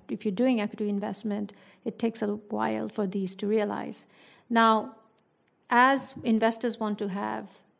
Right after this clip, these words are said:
more liquidity and they want to invest larger amounts, we do see that you need products for them to do that. And,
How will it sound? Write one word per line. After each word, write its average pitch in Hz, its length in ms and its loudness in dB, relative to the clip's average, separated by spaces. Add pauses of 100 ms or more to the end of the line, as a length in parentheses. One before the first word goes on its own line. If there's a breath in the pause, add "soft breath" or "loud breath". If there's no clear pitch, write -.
more 214 220 4
liquidity 240 800 2
and 196 180 -2
they 202 60 -2
want 202 260 -4
to 208 240 -4
invest 208 520 -4
larger 254 380 4
amounts, 208 580 -4 (680 loud breath)
we 233 160 4
do 285 220 6
see 262 260 2
that 214 220 2
you 208 80 4
need 220 380 0
products 220 480 2
for 208 100 -4
them 202 220 0
to 208 80 -2
do 214 180 0
that. 202 460 -4
And, 208 560 -4